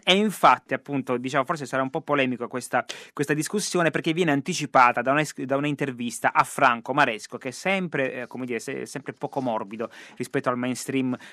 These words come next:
del, del cinema. Alias di domenica si parlerà appunto di, di Grossman, uno scrittore in guerra,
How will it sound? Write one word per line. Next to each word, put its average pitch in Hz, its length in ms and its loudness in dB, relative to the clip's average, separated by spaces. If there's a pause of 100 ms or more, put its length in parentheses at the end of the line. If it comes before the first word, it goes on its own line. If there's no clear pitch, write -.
del, 135 400 4
del 135 140 0
cinema. 139 440 4
Alias 147 300 4
di 131 60 -8
domenica 139 440 0
si 120 120 -10
parlerà 131 520 6
appunto 127 520 -4
di, 123 500 -2
di 123 100 -6
Grossman, 139 500 6
uno 127 180 -6
scrittore 131 480 -4
in 131 80 -4
guerra, 123 440 4